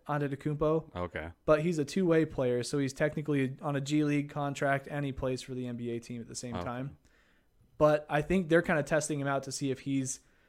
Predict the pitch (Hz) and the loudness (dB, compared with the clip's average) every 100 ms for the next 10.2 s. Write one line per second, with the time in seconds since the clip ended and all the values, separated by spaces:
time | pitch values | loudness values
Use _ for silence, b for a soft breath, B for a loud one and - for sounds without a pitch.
0 | b b - 156 143 139 147 143 139 147 | b b 0 2 4 6 6 4 2 0
1 | 135 127 131 131 156 175 196 185 202 226 | 0 0 -2 0 0 0 -2 0 0 -2
2 | - 156 143 143 156 156 165 196 - b | -2 0 2 2 2 2 2 0 -4 b
3 | b b 147 160 147 147 139 - 160 165 | b b -4 0 4 4 4 4 6 6
4 | 156 - 156 147 139 - 139 139 131 127 | 4 0 2 2 2 2 2 2 2 -2
5 | 127 - _ _ _ 139 131 131 127 135 | -4 -10 _ _ _ -10 -6 -6 -6 -4
6 | 143 143 135 143 143 143 139 131 _ _ | 0 0 0 2 4 4 0 -6 _ _
7 | _ _ _ _ - 165 147 143 139 147 | _ _ _ _ 0 2 4 6 6 4
8 | 139 - - 185 139 151 156 143 147 143 | 0 -10 -6 -2 0 0 -2 -2 -2 -2
9 | 139 139 139 127 123 127 123 117 - 123 | -2 -4 -4 -4 -2 -2 -2 -4 -6 -4
10 | 120 | -6